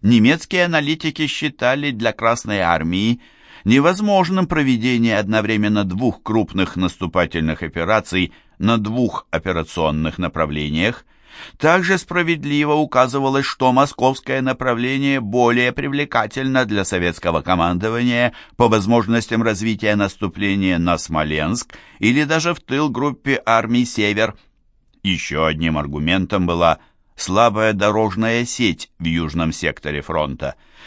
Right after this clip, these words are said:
Вследствие этого крупное наступление должно было столкнуться с трудностями снабжения. Как уже было сказано выше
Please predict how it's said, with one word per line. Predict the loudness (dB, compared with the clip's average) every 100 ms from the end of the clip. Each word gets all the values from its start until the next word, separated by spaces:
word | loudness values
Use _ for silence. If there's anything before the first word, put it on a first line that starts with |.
| -16
Вследствие | -6 0 0 -2 0 2 2
этого | 2 0 2 0
крупное | 0 -4 -2 0 2
наступление | 2 0 -4 -4 -2 0 0 2
должно | 2 2 0 0
было | 0 0
столкнуться | -2 -4 2 2 2 0
с | -2
трудностями | -2 -2 0 -2 -4 0 0
снабжения. | 0 -2 -2 -2 -4 -2 -2 -2 -4 -8 _ _ _ _ _ -20 -6
Как | -2 0 0
уже | 2 2
было | 2 2 2
сказано | 0 2 0 2 0 -2
выше | -4 -4 -4 -4